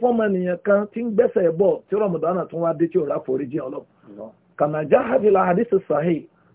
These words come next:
Speaker 1: عن كعب بن عجرة رضي الله عنه أن رسول الله صلى الله عليه وسلم صعد المنبر يوما ذات يوم. Ó lá Nábì gun mímbàrí ijọ́ kan, ìkẹ́ àtọ̀lọ́ Ọlọ́run kó máa bá. Ó lá Nábì wá sọ pé, "Àmín."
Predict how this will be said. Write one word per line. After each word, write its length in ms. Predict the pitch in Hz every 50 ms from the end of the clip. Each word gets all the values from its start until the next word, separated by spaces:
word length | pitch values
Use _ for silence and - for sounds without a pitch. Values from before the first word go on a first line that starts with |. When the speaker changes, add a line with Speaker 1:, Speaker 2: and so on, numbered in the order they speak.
| _ _
Speaker 1:
عن 160 | 165 165 170
كعب 240 | 165 - 233 254 240
بن 280 | 220 208 185 180 175 170
عجرة 420 | 170 180 240 208 202 196 185 175
رضي 360 | 180 208 233 175 185 180 170
الله 360 | 165 160 165 190 202 196 196
عنه 300 | - 175 190 196 175 156 127 - _ _ _ _ _
أن 180 | 202 226 233 214
رسول 440 | 202 190 185 170 - 214 233 220 208
الله 400 | 180 170 175 190 214 220 202 180 -
صلى 200 | - 208 208 196
الله 340 | 185 175 170 185 202 196 190
عليه 140 | 175 165 165
وسلم 640 | 156 147 127 113 165 180 190 202 202 202 202 - -
صعد 300 | 214 240 240 214 196 202
المنبر 540 | 196 190 180 175 170 170 175 208 302 -
يوما 380 | 175 175 185 185 180 170 151 147 - _ _ _ _ 117
ذات 300 | 131 151 170 160 - -
يوم. 280 | 139 143 143 131 123 117 - _ _ _ _
Ó 100 | 214 240
lá 140 | 277 262 233
Nábì 280 | 202 208 233 269 226
gun 180 | 185 165 202 202
mímbàrí 420 | 220 233 233 226 196 160 151 160 170
ijọ́ 200 | 170 208 196 -
kan, 260 | - 170 165 165 165 - _ _ _ _
ìkẹ́ 260 | - 147 - - 208 190
àtọ̀lọ́ 260 | - 180 165 160 151
Ọlọ́run 160 | 170 185 165 -
kó 60 | -
máa 180 | 170 165 165 165
bá. 240 | 156 165 170 160 - - _ _ _ _ _ _ _ _
Ó 80 | 180 185
lá 140 | 208 233
Nábì 260 | 202 196 202 208 185 180
wá 160 | 185 147 143 -
sọ 80 | 175
pé, 160 | 170 - 202
"Àmín." 460 | 208 185 151 135 127 120 127 135 156